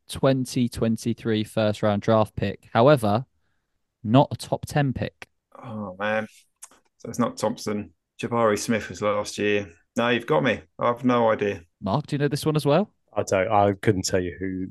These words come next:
Speaker 3: the Rockets drafted apart from Thompson.
Speaker 1: Uh, this is Cam Whitmore, number twenty in this
Speaker 3: Okay.
Speaker 1: year's draft.
Speaker 2: Uh, I
Speaker 3: Yeah.
Speaker 2: have heard his
Speaker 1: There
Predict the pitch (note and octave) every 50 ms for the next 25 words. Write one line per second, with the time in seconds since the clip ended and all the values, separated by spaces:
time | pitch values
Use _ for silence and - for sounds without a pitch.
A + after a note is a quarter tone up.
0 | - - A2 G2 F#2 F#2 E2+ - - G2+ - - G2 F#2+ F#2 F2 - - G2 F#2
1 | F#2+ - G2 F#2+ F#2 - - F#2 - G#2 F#2 - - G#2+ G2 F#2 - _ _ _
2 | G#2+ G#2+ G#2 G#2 G#2 G2+ F2+ - - - C3+ C#3+ C3+ - - D3 C#3 C3 A#2+ A2+
3 | - - - - - D3+ D#3+ F3 E3+ D3+ D3+ F#3 - - C3 A#2 A2 G#2 G#2 A#2+
4 | C3+ C#3 C3+ - - - - D3+ D#3+ F3 D#3+ - - A#2 G#2+ G2+ F#2 E2+ - -
5 | _ _ _ _ - G#2+ G#2+ G2+ G2 F2 F2+ F2+ F2+ F2+ - G#2+ G#2 G#2 G2+ G2+
6 | G2 F#2+ F2+ G2+ G2+ G2 F#2+ F#2+ F#2 G2+ A2 G#2+ G#2 G2+ - - - G#2 G#2 G#2
7 | - C#3 A#2 A2 A2 G#2+ G#2+ G#2+ G#2+ G#2+ G2